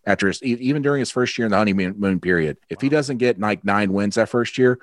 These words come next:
start scratching your head. And that offense is struggling. But if they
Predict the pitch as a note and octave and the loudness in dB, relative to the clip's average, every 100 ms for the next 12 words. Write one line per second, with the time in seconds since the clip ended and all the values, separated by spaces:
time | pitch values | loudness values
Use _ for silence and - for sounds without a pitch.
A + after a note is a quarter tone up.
0 | _ - D3 C#3+ - C3 A#2 A#2 G2 E2+ | _ -4 -2 -2 -2 -2 -2 0 0 0
1 | - - - G2+ A2 G#2 G#2+ - G2 - | -2 -8 -8 -2 0 2 2 0 -4 -4
2 | E2 - F#2+ E2+ D2+ C2+ - _ D3+ G2 | -4 2 4 4 0 -8 -12 _ 0 0
3 | - _ - G#2+ - B2+ | -2 _ -4 0 2 2